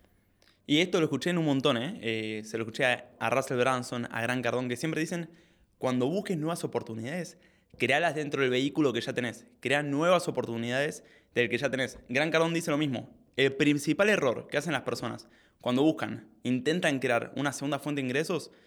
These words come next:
es que no se relacionen nada a la primera. Cuando se tienen que ocupar de la segunda, están desocupando la primera. Es decir, no pueden hacerlas crecer juntas, no, no son convergentes. Dice,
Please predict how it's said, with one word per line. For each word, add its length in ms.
es 120
que 100
no 100
se 140
relacionen 560
nada 440
a 120
la 120
primera. 460
Cuando 140
se 80
tienen 160
que 80
ocupar 260
de 100
la 120
segunda, 520
están 280
desocupando 640
la 100
primera. 480
Es 140
decir, 180
no 220
pueden 420
hacerlas 380
crecer 240
juntas, 320
no, 260
no 120
son 160
convergentes. 720
Dice, 480